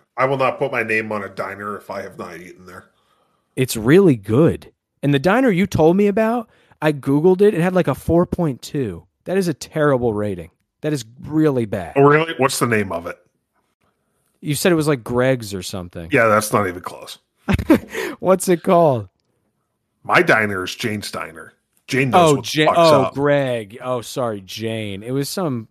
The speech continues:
Speaker 1: Yeah, you didn't even get the gender right.
Speaker 2: Some trailer trash.
Speaker 1: Idiot.
Speaker 2: Yeah, so how's Jane's? Go ahead, I'll Google it. Jane's Diner, Binghamton,
Speaker 1: It's delicious.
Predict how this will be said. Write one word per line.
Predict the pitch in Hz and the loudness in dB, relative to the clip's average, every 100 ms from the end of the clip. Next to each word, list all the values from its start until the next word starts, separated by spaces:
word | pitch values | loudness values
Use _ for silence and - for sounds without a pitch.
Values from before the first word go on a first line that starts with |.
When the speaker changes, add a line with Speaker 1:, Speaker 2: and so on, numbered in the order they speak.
| _ _ _ _ _ _ | _ _ _ _ _ _
Speaker 1:
Yeah, | - 156 | 0 4
you | 143 | 4
didn't | 147 196 | 4 4
even | 175 151 | 4 4
get | 196 | 4
the | 196 | 2
gender | 123 - 139 147 147 | -2 2 2 4 4
right. | 113 101 95 | 4 2 0
Speaker 2:
Some | 139 | 0
trailer | - - 143 147 135 120 | -2 0 2 4 4 0
trash. | - - 123 117 120 117 - | -2 -2 -2 0 0 -2 -4
Speaker 1:
Idiot. | - _ _ _ _ _ _ _ _ _ _ _ _ _ _ | -12 _ _ _ _ _ _ _ _ _ _ _ _ _ _
Speaker 2:
Yeah, | 196 185 | -2 0
so | - | 0
how's | 135 151 139 | 0 0 -2
Jane's? | 135 139 117 98 | -2 -2 -2 -2
Go | 151 156 | 2 2
ahead, | 151 | 4
I'll | 120 | 2
Google | 117 135 131 | 2 2 2
it. | 123 | 0
Jane's | 120 147 156 175 147 | 0 -2 0 -2 -2
Diner, | 143 131 120 107 90 _ | -2 -2 -2 -4 -8 _
Binghamton, | 127 120 110 - | -2 0 -2 -4
Speaker 1:
It's | 104 | 0
delicious. | 143 165 - 87 - | 4 4 2 -4 -10